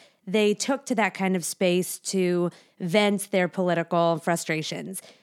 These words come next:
And this is the only time I'm gonna mention Hillary, but it was a little bit disappointing to me personally that very few people were supportive of Hillary within the street art world. And more accurately, I saw them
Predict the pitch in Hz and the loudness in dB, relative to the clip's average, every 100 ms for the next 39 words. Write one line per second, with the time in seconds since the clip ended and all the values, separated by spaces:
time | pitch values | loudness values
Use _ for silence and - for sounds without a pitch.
0 | _ 226 226 220 214 - 208 226 269 220 | _ 2 4 4 0 -6 -2 -2 0 2
1 | 208 240 262 262 269 254 269 311 277 269 | 4 2 2 0 2 0 0 2 0 2
2 | 330 269 233 220 240 294 - _ - 233 | 4 4 4 4 4 2 -4 _ 2 2
3 | 208 240 247 262 311 269 196 220 202 - | 4 0 2 2 2 0 0 -2 -2 -2
4 | 185 185 185 - 190 202 277 208 180 - | 0 2 0 -2 0 2 4 4 2 0
5 | 240 - 180 165 170 170 - _ 185 202 | 0 2 2 2 0 -2 -10 _ 0 2
6 | - 180 214 240 240 226 - 196 196 180 | 2 2 2 2 0 -2 -2 -2 0 2
7 | 175 175 170 185 151 185 180 180 175 - | 2 0 0 -4 -2 0 2 2 0 -2
8 | 170 160 277 320 214 175 175 175 - _ | -6 2 4 4 4 2 2 0 -4 _
9 | - 214 202 190 180 180 175 180 - - | -2 -2 2 2 2 0 0 -2 -4 -2
10 | 196 185 170 - 170 160 151 156 - - | 0 4 2 2 2 2 2 -2 -6 -20
11 | - - 202 196 190 175 - 196 208 208 | -20 -2 2 4 2 0 -2 0 4 4
12 | 208 208 208 226 349 - 214 175 185 180 | 6 6 4 4 2 4 2 2 2 2
13 | 175 196 185 160 185 180 185 | 2 2 2 2 2 2 2